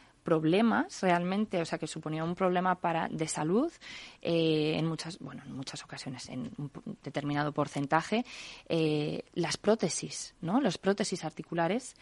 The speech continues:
podían infectarse y suponían un problema. Entonces dijo, "¿Por qué no investigar por aquí?".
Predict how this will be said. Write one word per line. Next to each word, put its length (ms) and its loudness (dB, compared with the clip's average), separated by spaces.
podían 260 4
infectarse 760 2
y 200 4
suponían 420 2
un 140 0
problema. 560 -2
Entonces 400 2
dijo, 380 -4
"¿Por 140 -2
qué 80 -6
no 60 4
investigar 500 0
por 140 -4
aquí?". 320 -10